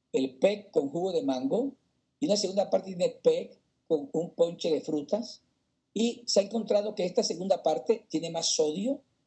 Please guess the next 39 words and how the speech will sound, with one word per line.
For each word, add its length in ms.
que 60
la 100
primera 340
parte. 380
Se 140
especula 580
que 80
esta 180
primera 360
parte 480
con 200
mango 460
va 60
a 60
ser 200
una 220
disminución 540
del 160
volumen 540
de 80
las 160
heces 480
y 60
esta 200
segunda 500
parte 440
osmóticamente 920
va 300
a 60
eliminar 560
la 120
materia 320
fecal. 360
Es 120
una 240
audacia 680
farmacológicamente 1040
muy 180
tremenda. 420